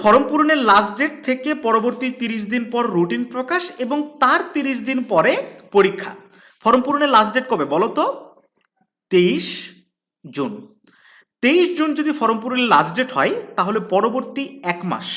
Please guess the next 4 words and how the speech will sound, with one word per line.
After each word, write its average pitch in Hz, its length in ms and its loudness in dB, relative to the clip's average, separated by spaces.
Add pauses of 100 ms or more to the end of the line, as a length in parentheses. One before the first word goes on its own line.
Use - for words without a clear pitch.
(560)
তাহলে 160 260 -4 (680)
তেইশ 185 320 0 (400)
জুলাই। 117 320 -6 (2500)
তেইশ 208 200 4